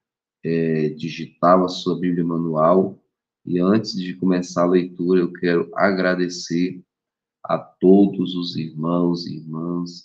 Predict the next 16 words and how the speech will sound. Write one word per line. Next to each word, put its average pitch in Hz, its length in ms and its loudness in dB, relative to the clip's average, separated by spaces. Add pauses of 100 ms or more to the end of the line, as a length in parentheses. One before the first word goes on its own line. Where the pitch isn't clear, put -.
amigos 82 720 -6
e 78 40 -6
amigas 87 600 -6
que - 120 -10
têm 85 220 -4
nos 82 180 -4
ajudado 82 640 0 (640)
com 82 140 -2
esse - 200 -6
trabalho, 78 760 0 (640)
que 85 100 -10
têm 87 340 0
se 87 200 -6
inscrevido 82 680 -2
no 98 160 0
canal 82 640 -2